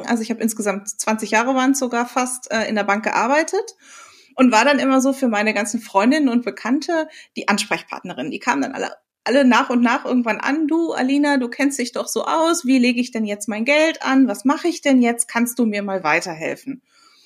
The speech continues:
Und ich habe dann festgestellt, dass sich viele ganz schlecht, ähm, abgeholt fühlen, schlecht beraten fühlen oder auch einfach komplett ahnungslos fühlen, sodass sie gar keine Ahnung haben, was sie jetzt eigentlich tun sollen.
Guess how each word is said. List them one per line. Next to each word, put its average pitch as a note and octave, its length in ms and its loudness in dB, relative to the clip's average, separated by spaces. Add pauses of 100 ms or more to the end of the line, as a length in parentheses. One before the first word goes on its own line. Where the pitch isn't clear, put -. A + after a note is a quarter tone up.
(100)
Und A#3+ 120 0
ich B3 100 2
habe C4+ 140 2
dann C4 140 2
festgestellt, C4 580 -2
dass A#3+ 160 -2
sich A3+ 200 -6
viele B3 360 2
ganz A3 260 0
schlecht, G#3+ 460 -4
ähm, F#3+ 200 -4
abgeholt D#4 540 0
fühlen, C4+ 520 2
schlecht - 360 -6
beraten B3+ 540 0
fühlen A#3 640 -2 (560)
oder G#3+ 240 4
auch G#3 60 -12
einfach A3+ 460 0 (340)
komplett B3 400 0
ahnungslos C#4 580 -2
fühlen, C#4+ 180 4
sodass A#3 240 2
sie A3+ 120 -2
gar A3+ 160 0
keine C4 320 0
Ahnung A3+ 260 2
haben, A3 160 0
was G3+ 160 -4
sie A3 60 0
jetzt G3 200 -2
eigentlich F#3+ 340 -4
tun G#3+ 260 2
sollen. C#3 400 -4